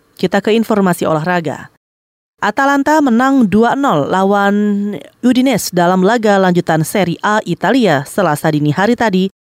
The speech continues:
di Stadion Atleti Azzurri. Gol kemenangan dicetak Martin De Roon melalui titik putih,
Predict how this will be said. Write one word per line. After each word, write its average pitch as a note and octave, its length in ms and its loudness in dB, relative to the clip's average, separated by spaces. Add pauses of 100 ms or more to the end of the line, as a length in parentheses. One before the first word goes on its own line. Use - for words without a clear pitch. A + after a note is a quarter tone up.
(220)
di F#3 120 -4
Stadion E3 480 0
Atleti F3+ 480 -2
Azzurri. D#3+ 760 -2 (360)
Gol F#3+ 240 2
kemenangan A#3 400 0
dicetak F#3+ 440 -2
Martin F#3+ 440 0
De F#3+ 160 4
Roon A3+ 240 2
melalui D#3+ 560 0
titik A3 280 -6
putih, C#4 360 -2